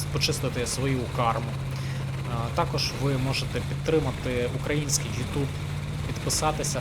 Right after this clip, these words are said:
на цей канал, е, зробити якийсь невеличкий донат,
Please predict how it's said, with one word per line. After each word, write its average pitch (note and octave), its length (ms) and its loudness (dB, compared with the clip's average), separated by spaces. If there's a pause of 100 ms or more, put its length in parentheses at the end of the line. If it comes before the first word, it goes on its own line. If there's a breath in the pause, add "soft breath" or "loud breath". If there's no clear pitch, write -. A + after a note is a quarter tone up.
на A#2 80 0
цей C3 180 2
канал, A#2 340 0
е, A#2 1500 -2
зробити C#3 520 2
якийсь C#3 460 2
невеличкий C3+ 600 0
донат, C3 320 2